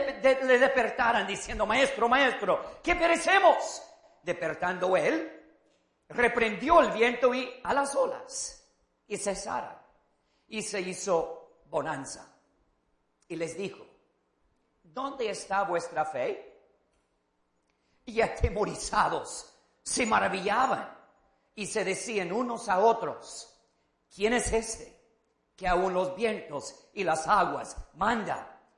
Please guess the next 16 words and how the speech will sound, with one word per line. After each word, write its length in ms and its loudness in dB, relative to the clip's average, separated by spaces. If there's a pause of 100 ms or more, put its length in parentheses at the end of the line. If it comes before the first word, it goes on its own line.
y 100 -6
le 160 0
obedece?" 720 -6 (1600)
Nosotros, 560 -2
eh, 160 -2
en 200 0
este 220 -4
libro 280 0
de 100 2
Lucas 400 2
estamos 400 -6
aprendiendo 560 -2
acerca 400 -2
del 140 -6
Señor 400 -8
Jesús. 340 -8